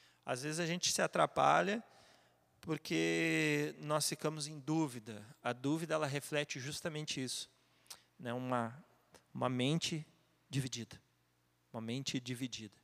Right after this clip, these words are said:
Amém, queridos? Acho que é alguém lá no berçário cantando. <laughs>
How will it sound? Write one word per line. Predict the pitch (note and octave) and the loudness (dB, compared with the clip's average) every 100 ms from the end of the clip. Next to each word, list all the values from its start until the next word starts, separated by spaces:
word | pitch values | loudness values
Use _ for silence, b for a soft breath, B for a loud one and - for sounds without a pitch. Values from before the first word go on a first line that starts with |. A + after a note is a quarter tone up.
| _ _ B B B B B B B B B _ _ _ - | _ _ B B B B B B B B B _ _ _ -4
Amém, | C#3+ C#3 F#3 | -2 0 0
queridos? | - F3 D3 - - - _ _ _ _ _ - _ _ _ _ _ _ _ _ _ _ _ _ - - _ _ _ _ _ _ _ F3 E3 | 2 4 2 0 -6 -10 _ _ _ _ _ -20 _ _ _ _ _ _ _ _ _ _ _ _ -20 -20 _ _ _ _ _ _ _ -16 -10
Acho | C3 - | -6 -4
que | D3 | -2
é | C#3+ | 4
alguém | D3 C3+ D3+ | 4 4 2
lá | D3+ D#3+ | 4 4
no | F#3+ | 4
berçário | E3+ E3 - C#3+ C#3+ | 4 4 6 6 6
cantando. | - C3+ A#2+ B2+ | 4 0 0 0
<laughs> | C3 | -2